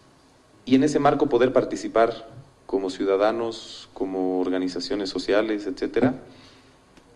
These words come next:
en el proceso de planificación de las políticas públicas, en la interpretación de lo que sucede en la aplicación de esas políticas públicas, es decir, la evaluación de lo que se hace,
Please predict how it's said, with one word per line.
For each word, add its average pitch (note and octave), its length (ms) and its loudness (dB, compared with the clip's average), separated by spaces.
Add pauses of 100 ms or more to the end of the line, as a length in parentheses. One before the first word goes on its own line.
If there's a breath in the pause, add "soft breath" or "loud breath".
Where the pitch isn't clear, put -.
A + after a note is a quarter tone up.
(1040)
en A#2 100 4
el A#2+ 100 -2
proceso B2+ 360 2
de A#2 80 4
planificación G#2+ 920 -2
de A#2 80 -2
las G#2+ 140 -2
políticas G2+ 480 -2
públicas, A#2+ 720 -4 (200)
en G2+ 120 -2
la G#2+ 40 -2
interpretación G#2+ 720 0
de B2 80 2
lo G#2+ 120 -2
que - 80 -6
sucede C3+ 480 2
en G#2 100 -6
la G2+ 80 -4
aplicación F#2+ 480 -6
de G#2+ 60 -4
esas F#2+ 180 -4
políticas F2+ 480 -6
públicas, A2+ 520 -4
es G#2 100 -6
decir, G2+ 240 -6
la G#2 80 0
evaluación F#2+ 600 2
de G#2+ 60 -4
lo F#2+ 160 -4
que F2+ 80 -8
se G2 180 -2
hace, - 300 -6